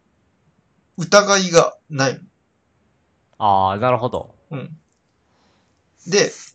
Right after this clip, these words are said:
Speaker 1: その、
Speaker 2: はいはいはい。
Speaker 1: まあ、二フェーズあると思ってて、まず共存しないっていう点と、
Speaker 2: はい。
Speaker 1: 疑い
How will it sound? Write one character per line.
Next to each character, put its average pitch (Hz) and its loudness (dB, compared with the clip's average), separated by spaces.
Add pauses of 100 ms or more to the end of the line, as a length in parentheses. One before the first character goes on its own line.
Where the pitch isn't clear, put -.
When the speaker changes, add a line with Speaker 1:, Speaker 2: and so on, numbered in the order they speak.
(260)
Speaker 1:
そ - -8
の、 160 0
Speaker 2:
は 156 0
い 156 -2
は - -6
い - -12
は - -14
い。 170 -2
Speaker 1:
ま - 4
あ、 165 2
二 294 -2
フ - -14
ェ 277 -4
ー 202 0
ズ 131 0
あ - 4
る 120 -6
と 127 -10
思 120 -10
っ - -18
て - -12
て、 131 -4
ま 180 0
ず 170 -10
共 262 4
存 277 0
し 262 -2
な 254 2
い 262 -4
っ - -20
て - -8
い - -4
う - -12
点 185 -10
と、 165 2 (600)
Speaker 2:
は - -6
い。 98 -8 (2250)
Speaker 1:
疑 247 4 (1040)
い 190 -6